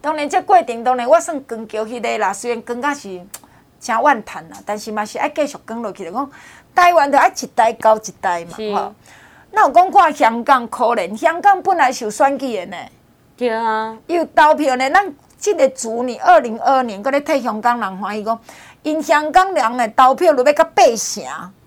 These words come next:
Speaker 2: 结果你讲迄个投票吼，
Speaker 1: 拢没收啊。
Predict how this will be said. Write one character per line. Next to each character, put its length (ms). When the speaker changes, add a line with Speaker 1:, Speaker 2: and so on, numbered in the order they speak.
Speaker 2:
结 120
果 560
你 80
讲 200
迄 80
个 60
投 240
票 340
吼， 240
Speaker 1:
拢 180
没 140
收 280
啊。 180